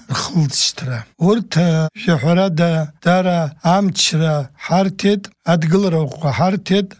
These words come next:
гәышьҭырхит. Насгьы акы еиԥшымкәан ахаҵара злаз уааԥсыран,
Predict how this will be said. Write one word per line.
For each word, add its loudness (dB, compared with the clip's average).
гәышьҭырхит. 0
Насгьы 0
акы 0
еиԥшымкәан 0
ахаҵара 2
злаз 2
уааԥсыран, 2